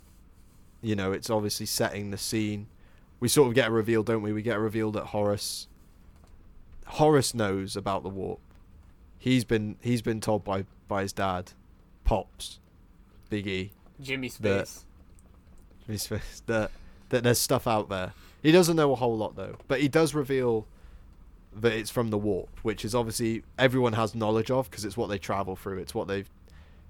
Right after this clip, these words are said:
Speaker 1: you know, it's how they travel through
Speaker 2: Uh, and
Speaker 1: space,
Speaker 2: how
Speaker 1: like
Speaker 2: they send,
Speaker 1: Hyperdrive.
Speaker 2: uh, uh, messages.
Speaker 1: They send
Speaker 2: Yeah,
Speaker 1: messages
Speaker 2: yeah.
Speaker 1: as well, yeah. Um, but they didn't know that there was anything malicious in there or, or that it could do anything like this. And then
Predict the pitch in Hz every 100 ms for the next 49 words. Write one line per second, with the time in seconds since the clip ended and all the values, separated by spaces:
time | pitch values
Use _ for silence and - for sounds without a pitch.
0 | - - 110 101 92 - 101 98 95 -
1 | 101 95 - 95 - 95 98 113 117 113
2 | 120 104 113 110 113 110 107 110 - -
3 | - - - - - - - - - -
4 | - - - 107 104 110 123 120 107 107
5 | 95 - 113 98 107 101 92 107 151 107
6 | 95 95 - - - - - - - 107
7 | 104 104 107 107 - - - - - -
8 | - 117 120 127 113 117 110 107 101 104
9 | 98 104 101 113 123 117 - 104 98 98
10 | 98 - - 107 101 101 - 95 - 110
11 | - 113 104 98 101 95 95 - 104 90
12 | - - 107 113 127 127